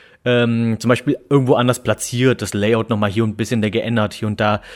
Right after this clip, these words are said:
Und, äh, das, das hat mich einfach irgendwie, keine Ahnung, es hat mich in meiner Arbeit irgendwo behindert und deswegen war, war zweitausenddrei nie, war ich nie ein großer Fan davon.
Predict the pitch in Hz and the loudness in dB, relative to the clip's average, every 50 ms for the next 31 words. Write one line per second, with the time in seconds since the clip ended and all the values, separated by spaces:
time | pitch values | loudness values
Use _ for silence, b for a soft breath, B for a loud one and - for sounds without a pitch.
0 | B B B B B - 117 110 110 110 110 107 - 110 107 104 104 104 107 - | B B B B B -4 -2 0 0 0 -2 -2 -2 -2 0 0 0 0 -2 -4
1 | - - - 131 - - 110 - _ - - 107 - - 110 98 113 95 - - | -6 -10 -14 -12 -12 -10 -12 -12 _ -12 -10 -10 -8 -8 -6 -4 -4 -4 -4 -6
2 | - - 110 107 95 101 95 - 120 117 107 107 113 110 - 123 - - 117 104 | -10 -8 -8 -6 -6 -6 -2 0 2 2 2 2 0 0 -2 -2 -2 -2 -2 -2
3 | 113 110 110 104 110 110 110 110 113 107 - - - _ - - 131 117 104 104 | 0 0 0 0 0 0 0 0 0 0 -2 -8 -20 _ -4 -2 -2 0 0 -2
4 | 101 95 101 92 104 107 104 104 101 - - 107 92 104 92 - 101 98 98 95 | -2 -2 -2 -2 -2 -2 -2 -4 -4 -6 -8 -8 -8 -8 -8 -6 -6 -6 -6 -6
5 | 92 92 87 87 87 87 90 87 - _ - 139 143 139 - 160 147 139 123 107 | -6 -6 -6 -4 -4 -6 -8 -10 -12 _ -4 -2 -2 2 4 4 4 4 2 -2
6 | 117 104 101 98 107 110 107 104 104 - 113 98 - 117 107 113 104 95 92 - | -2 0 0 2 2 2 0 -2 -4 -6 -6 -4 -4 -4 -4 -4 -4 -6 -6 -6
7 | 101 104 110 104 - - 104 104 | -4 -4 -4 -4 -4 -4 -4 -4